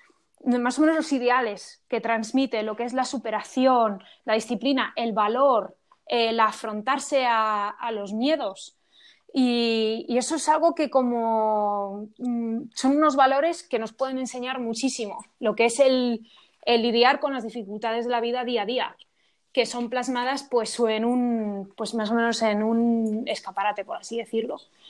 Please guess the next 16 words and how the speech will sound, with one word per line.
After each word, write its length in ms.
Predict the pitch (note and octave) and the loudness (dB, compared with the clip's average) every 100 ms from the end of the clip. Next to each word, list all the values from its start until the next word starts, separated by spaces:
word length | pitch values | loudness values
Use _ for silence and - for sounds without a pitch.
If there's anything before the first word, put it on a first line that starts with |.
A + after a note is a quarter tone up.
| - - - - | -20 -20 -20 -6
Y 460 | - B3+ A#3 A3+ G#3+ | 4 8 8 8 6
pa-, 220 | A3+ A#3+ | 6 6
también, 520 | A#3+ A3+ B3+ E4+ F4 - - - | 6 4 4 4 4 0 -10 2
la 160 | A#3+ | 4
verdad 260 | A3+ B3 D4+ | 6 2 0
es 180 | E4+ - | -4 -4
que 380 | D4+ C4 A#3+ - - | 0 0 0 -4 -18
estamos 440 | - G#3 - C4 C#4+ | -16 -10 -4 -2 -2
en 80 | D#4 | -2
un 100 | D4 | -4
momento 540 | C#4 C#4 C4+ C#4 C4+ | -6 -6 -4 -4 -4
en, 720 | B3+ A#3+ A#3 A3+ A3 G#3+ G#3+ - - | -8 -8 -8 -8 -8 -8 -10 -10 -6
en 320 | A#3 A3+ A3+ | -4 -2 -4
ese 340 | B3 - B3 - | -4 0 0 2
ámbito 580 | A#3 A#3+ B3 C4 D#4 - _ _ _ _ | -2 -2 -6 -4 -4 -8 _ _ _ _
que 920 | - B3+ A3+ A3 G#3+ G#3 G#3 G3+ - | 2 4 4 0 -4 -4 -4 -6 -8